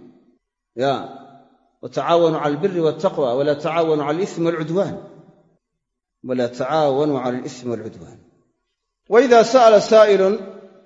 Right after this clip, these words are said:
عن أعجوبة فلا يسخرون منه." "وإذا سأل"، markuu weydiiyo, saa'ilun, mid weydiiyaa, "can ucjuubatin", wax la yaab leh weydiiyo, "falaa yaskharuuna minhu", kuma dheeldheelayaan.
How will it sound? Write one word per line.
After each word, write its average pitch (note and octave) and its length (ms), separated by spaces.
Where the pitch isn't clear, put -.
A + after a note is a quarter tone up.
عن F#3+ 120
أعجوبة G#3 560
فلا F#3+ 200
يسخرون F#3+ 540
منه." E3+ 240
"وإذا G#3 280
سأل"، G#3 400
markuu A3 300
weydiiyo, F#3+ 360
saa'ilun, G#3 440
mid A3+ 120
weydiiyaa, E3 680
"can F#3 160
ucjuubatin", F#3 580
wax G#3 160
la F3 140
yaab F#3 280
leh E3+ 140
weydiiyo, D3+ 480
"falaa G3 180
yaskharuuna F#3+ 540
minhu", F#3 240
kuma F#3+ 220
dheeldheelayaan. D#3 720